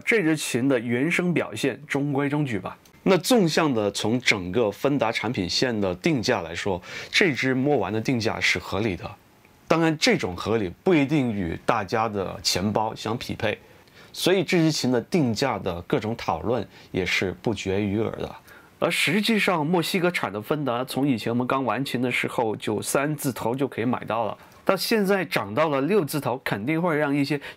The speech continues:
一路看过来的人心理上感觉不适。而实际上，除了 Squier 的产品线，所有的芬达的琴都不便宜，从墨芬到量产美芬，再到 Custom Shop，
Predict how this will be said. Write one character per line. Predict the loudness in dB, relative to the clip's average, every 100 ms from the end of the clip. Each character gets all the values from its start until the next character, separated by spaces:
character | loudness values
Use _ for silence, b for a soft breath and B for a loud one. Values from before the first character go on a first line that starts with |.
| -2
一 | 0
路 | 2 0
看 | -2 0 0
过 | 2 0
来 | 0
的 | 0
人 | 0 -2
心 | -2 0 2
理 | 0
上 | -2 -4
感 | -4 -8 -4
觉 | -4
不 | -2 0
适。 | 2 2 -2 -8 -20 B B B
而 | 0
实 | 2 2
际 | 2
上， | 2 0
除 | -2 -4 0 2 4
了 | 4 2
Squier | -4 -2 2 4 2
的 | 0 -2
产 | -2 -2
品 | -4
线， | 0 0 -2 B B
所 | -2 0 4
有 | 4 2
的 | -4
芬 | -8 0 0 2
达 | -2 -2
的 | -2
琴 | -2 -2 -2 -4 0
都 | 0
不 | 2 -4
便 | -4 -2 -2
宜， | -2 -6 B -6
从 | -4 -2 -4 -2
墨 | 2 2
芬 | 0 -2 -2 -10 0
到 | 0 2
量 | 0
产 | -2 -4
美 | -2 -4
芬， | 0 -2 -2 -8
再 | -2 0 0
到 | -2
Custom | -2 -4 -2 -2
Shop， | 0 2 0